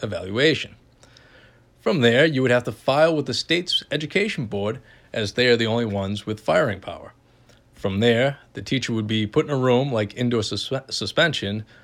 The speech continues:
to await a hearing. This may take a year, but don't worry, the teacher will get paid for doing nothing this entire time. Next step, the hearing. The administration and the bad teacher can each have a lawyer,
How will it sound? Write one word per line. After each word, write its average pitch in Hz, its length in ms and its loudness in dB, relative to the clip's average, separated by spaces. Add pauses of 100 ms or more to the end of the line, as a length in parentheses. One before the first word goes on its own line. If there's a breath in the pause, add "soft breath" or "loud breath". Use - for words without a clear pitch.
(120 loud breath)
to 147 100 2
await 107 260 0
a 101 60 -2
hearing. 120 340 -2 (640 soft breath)
This - 180 -4
may 113 120 2
take 101 240 -4
a 87 80 -12
year, 101 340 -4 (220)
but - 80 -10
don't 180 180 0
worry, 127 360 4
the 110 80 -10
teacher 143 280 -4
will 139 200 2
get 165 200 -2
paid 110 320 0
for - 100 -12
doing 107 300 -4
nothing 101 460 -4
this 98 180 -4
entire 98 320 -8
time. 101 300 -4 (760 soft breath)
Next - 220 -10
step, - 360 0 (180)
the 101 100 -4
hearing. 120 360 -2 (680 soft breath)
The 143 120 2
administration 165 840 2
and 113 160 0
the 104 40 -2
bad 131 280 2
teacher 127 500 -4 (220 soft breath)
can 110 120 -4
each 180 220 -4
have 185 220 2
a 180 40 -2
lawyer, 208 420 -2